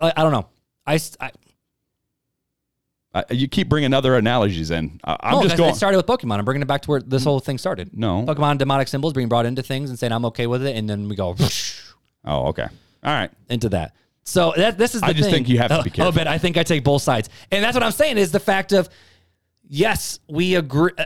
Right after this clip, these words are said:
Speaker 1: Like, like, I agree wholeheartedly, wholeheartedly with the fact of we need to sacrificially love one another. We need to take care of,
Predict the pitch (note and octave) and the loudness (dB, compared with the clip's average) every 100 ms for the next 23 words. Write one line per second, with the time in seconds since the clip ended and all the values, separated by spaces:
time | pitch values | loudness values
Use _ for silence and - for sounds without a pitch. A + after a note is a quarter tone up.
0 | - D#3 D3+ D#3+ D#3 D#3+ G3+ G#3 D#3+ G3 | 0 0 2 -2 0 0 2 0 2 4
1 | E3+ D#3+ - - - D#3+ G#3 A3+ G#3 G3 | 4 2 -2 -10 0 2 4 2 2 2
2 | D#3 A2+ F2+ F2 _ _ - F3 G3 G3+ | 2 -2 -4 -8 _ _ -4 0 0 -2
3 | F3 F3 C#3+ A2+ F#2+ F2+ - C#3+ C3+ - | 0 0 0 -4 -6 -8 -8 -6 -4 -2
4 | C#3 - B2 A#2 C#3+ F3 F3 F3 E3+ E3+ | -4 -4 -6 -4 -4 -2 -2 -4 -6 -4
5 | D3+ C#3+ _ _ _ - D3+ - F3+ - | -4 -4 _ _ _ -4 -2 -2 -4 -2
6 | E3 - C#3 A#2+ B2+ A#2+ A#2+ A#2 A#2+ A2+ | -2 2 2 4 2 0 -4 0 2 2
7 | G#2+ G2 G2 A#2+ C#3+ C#3+ D3+ D3 - C#3+ | 0 0 0 0 0 -2 -2 -4 -2 0
8 | C3+ C3 A#2 A2+ | 0 0 0 0